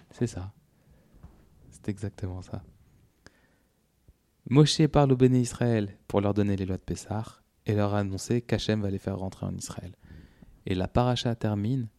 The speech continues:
avec la description des tefilines, quand on nous dit « Et tu les mettras sur ton bras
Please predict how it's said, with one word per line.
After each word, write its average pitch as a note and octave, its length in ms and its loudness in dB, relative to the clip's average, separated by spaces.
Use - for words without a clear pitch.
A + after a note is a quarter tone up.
avec G#2 240 -4
la G2 80 -6
description A2 540 -4
des G2+ 100 -4
tefilines, G#2+ 400 -6
quand - 260 -10
on G#2 60 -4
nous G2 100 -4
dit « G2 240 -6
Et - 60 -8
tu G2 140 0
les F#2+ 100 2
mettras G2+ 560 -4
sur - 240 -4
ton F#2+ 160 -10
bras F#2+ 340 -8